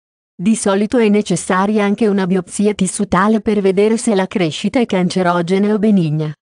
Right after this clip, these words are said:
I medici determinano il miglior ciclo di trattamento in base alle dimensioni, allo stadio e alla posizione del tumore maligno della guaina del nervo periferico.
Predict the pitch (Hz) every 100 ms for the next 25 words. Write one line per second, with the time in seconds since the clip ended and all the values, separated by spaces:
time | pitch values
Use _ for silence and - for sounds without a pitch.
0 | _ _ _ 220 220 214 240 233 - 214
1 | 202 220 233 233 208 202 190 190 175 175
2 | 185 208 208 208 202 180 165 180 175 175
3 | 180 208 208 190 165 180 175 185 180 180
4 | 180 175 165 - 180 165 180 226 - -
5 | 190 190 - 190 190 226 220 208 190 190
6 | 208 202 220 - 202 214 196 190 160 208
7 | 202 226 214 180 185 233 233 202 196 196
8 | 180 165 196 202 175 170 175 202 196 180
9 | 185 170 - 147 139 - 139